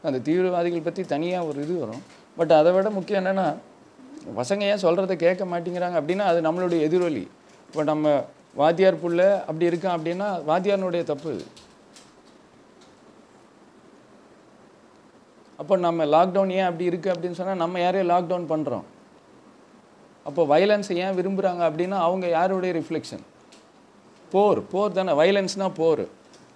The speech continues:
அதாவது it is, ஒ-, ஒருத்தருக்கு ஒருத்தர் எதிராளியா. நாம வாத்தியாரு சொல்லி கொடுக்கறதுனால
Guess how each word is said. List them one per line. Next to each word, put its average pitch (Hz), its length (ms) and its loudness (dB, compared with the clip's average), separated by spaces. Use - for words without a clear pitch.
அதாவது 170 280 0
it 175 120 -2
is, 175 120 -2
ஒ-, 160 200 -2
ஒருத்தருக்கு 180 380 2
ஒருத்தர் 208 300 0
எதிராளியா. 170 600 2
நாம 180 300 0
வாத்தியாரு 170 560 0
சொல்லி 170 300 -2
கொடுக்கறதுனால 156 680 -2